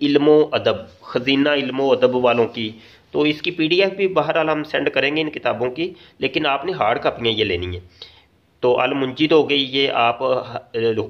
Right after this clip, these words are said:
लुगात खुद तलाश किया करेंगे, सबक की आपने तैयारी खुद किया करनी है इंशाअल्लाह अज़्ज़ा वजल। अच्छा, इसके बाद, अ, जो सर्फ व नहव हम निकलवाएंगे, वो तसहीलु सर्फ और तसहीलु नहव,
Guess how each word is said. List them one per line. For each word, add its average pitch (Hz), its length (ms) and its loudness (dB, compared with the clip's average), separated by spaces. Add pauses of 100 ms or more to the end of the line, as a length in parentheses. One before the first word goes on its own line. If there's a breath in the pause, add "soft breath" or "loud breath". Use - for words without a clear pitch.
लुगात 113 420 2
खुद 143 300 -10
तलाश 104 280 0
किया 104 240 -2
करेंगे, 123 320 -2
सबक 117 380 -2
की 131 140 -2
आपने 117 300 0
तैयारी 120 300 0
खुद - 240 -2
किया 120 280 0
करनी 95 320 -4
है 92 180 -8 (200)
इंशाअल्लाह 92 460 -2
अज़्ज़ा 90 260 -8
वजल। 87 280 -8 (800 soft breath)
अच्छा, 147 460 -2
इसके 175 220 -6
बाद, 165 320 2
अ, 170 520 4
जो 143 220 2
सर्फ 175 320 -2
व 202 40 6
नहव 170 320 2
हम 165 120 2
निकलवाएंगे, 143 440 0
वो 151 80 2
तसहीलु 135 680 -2
सर्फ 160 380 2
और 147 160 0
तसहीलु 117 500 -4
नहव, 104 480 -2